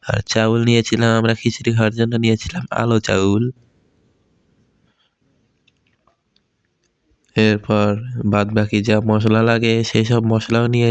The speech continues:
নিয়েছিলাম। আর কাঁচা বাজার যা যা লাগে তাও কিন্তু আমরা নিয়ে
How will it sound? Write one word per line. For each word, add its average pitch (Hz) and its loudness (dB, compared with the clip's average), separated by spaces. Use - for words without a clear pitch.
নিয়েছিলাম। 117 2
আর 104 -2
কাঁচা 110 -2
বাজার 117 0
যা 117 2
যা 120 2
লাগে 104 2
তাও 107 0
কিন্তু 107 -2
আমরা 101 2
নিয়ে 104 4